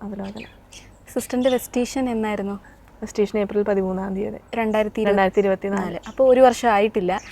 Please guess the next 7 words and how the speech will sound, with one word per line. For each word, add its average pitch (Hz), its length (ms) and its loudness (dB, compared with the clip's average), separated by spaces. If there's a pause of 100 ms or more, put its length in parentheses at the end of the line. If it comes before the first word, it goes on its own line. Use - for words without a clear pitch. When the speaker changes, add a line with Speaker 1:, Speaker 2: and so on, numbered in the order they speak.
(140)
Speaker 1:
ഇല്ല. 202 140 -2
Speaker 2:
എങ്കിലും 254 360 2 (320)
ഇത്രയും 294 540 4
നാളത്തെ 269 400 6
ഒരു 262 180 6
സന്യാസ 226 460 2
ജീവിതത്തിലൂടെ 214 680 4